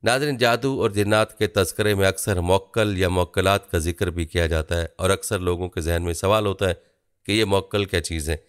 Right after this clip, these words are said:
आइए इस बारे में भी आपको बताते हैं। याद रहे कि अमलियात की दुनिया में मौक्कलात का बहुत ज़्यादा चर्चा होता है।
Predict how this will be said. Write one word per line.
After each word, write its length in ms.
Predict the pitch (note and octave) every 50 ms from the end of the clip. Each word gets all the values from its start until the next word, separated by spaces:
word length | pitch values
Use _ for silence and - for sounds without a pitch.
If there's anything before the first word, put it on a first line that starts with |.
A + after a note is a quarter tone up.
| - -
आइए 260 | F2+ F#2 E2+ E2+ E2+
इस 120 | D#2+ - -
बारे 220 | E2 D#2+ D#2+ E2
में 120 | D#2+ D#2+ D#2+
भी 100 | D#2+ E2
आपको 280 | D#2+ D2+ D2+ - - D#2+
बताते 360 | D2+ D2+ D#2 D2+ D2+ - -
हैं। 80 | E2 - - _ _ _ _ _ _ _ _ _ _ _ -
याद 260 | G#2+ A#2 C3+ C#3+ D3
रहे 140 | D3+ D#3+ D#3+
कि 100 | D#3+ C#3+
अमलियात 440 | C3 B2 B2 B2 B2+ C3 C#3+ C#3 -
की 60 | - A2
दुनिया 300 | F#2+ G2+ G2+ A2+ B2+ B2+
में 120 | B2 C#3+ C#3
मौक्कलात 540 | G#2 G2+ G2+ - - A2 A2+ A#2 A#2 -
का 140 | - - A2+ G2
बहुत 200 | F#2+ F#2+ G2+ F#2+
ज़्यादा 240 | G2 G2 F#2 G2 F#2
चर्चा 340 | - F#2+ E2+ D#2+ - A#2 A2
होता 220 | G2 F#2 - G2
है। 160 | F#2+ F#2+ -